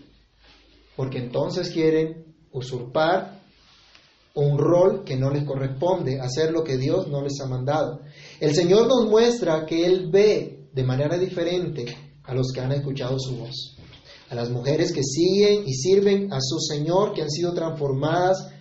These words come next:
por Él, que sus corazones están llenos de amor y de compasión por Él. Entonces, las mujeres en la iglesia no tienen por qué considerar que están en una lucha de poderes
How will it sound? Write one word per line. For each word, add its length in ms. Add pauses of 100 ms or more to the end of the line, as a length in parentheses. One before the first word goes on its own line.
(140)
por 180
Él, 220
que 100
sus 160
corazones 420
están 200
llenos 260
de 80
amor 300
y 100
de 80
compasión 580
por 160
Él. 240 (1500)
Entonces, 760
las 140
mujeres 340
en 100
la 60
iglesia 280
no 100
tienen 260
por 160
qué 400 (640)
considerar 720
que 100
están 240
en 160
una 200
lucha 520 (880)
de 120
poderes 680